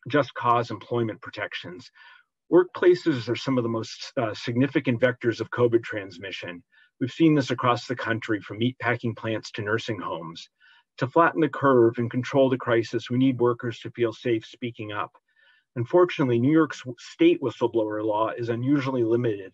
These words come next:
and does not protect most worker whistleblowers, nor is the Trump administration's osha gonna protect them. They've slashed enforcement to the lowest level in forty-five years. Uh, and at the same time, we've seen employers across the sta-, city, from hospitals to Amazon,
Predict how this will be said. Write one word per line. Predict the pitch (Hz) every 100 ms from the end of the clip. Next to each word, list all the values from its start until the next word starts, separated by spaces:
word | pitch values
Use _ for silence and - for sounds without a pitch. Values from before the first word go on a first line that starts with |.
| 78
and | 110
does | 117 117
not | 131 127 -
protect | 120 120 -
most | 117 113 - -
worker | 113 113 113
whistleblowers, | 107 120 120 101 101 90 82 - _ _ _ _ _
nor | 135 139
is | 123
the | 123
Trump | - 131 123
administration's | 120 127 117 127 120 120 117
osha | 123 135 - 113
gonna | 107 101
protect | 98 - 104 - 104
them. | 95
They've | 110 123
slashed | - 131 120 117 -
enforcement | 113 - 123 117 - 120 -
to | 117
the | 110
lowest | 110 127 131 -
level | 120 117 113 107
in | 127
forty-five | - 120 120 117 101 98 92
years. | 104 104 82 80 - _ _ _ - _ _ _ -
Uh, | 113 107 -
and | 135
at | 127
the | 120
same | 165 139
time, | 123 131 131
we've | 127
seen | - 135 131
employers | 117 - 131 131 113
across | 123 131 120
the | -
sta-, | 120 - 131 120
city, | - 127 120
from | 123 117
hospitals | 123 120 - 120 120
to | - 107
Amazon, | 123 131 117 110 101 95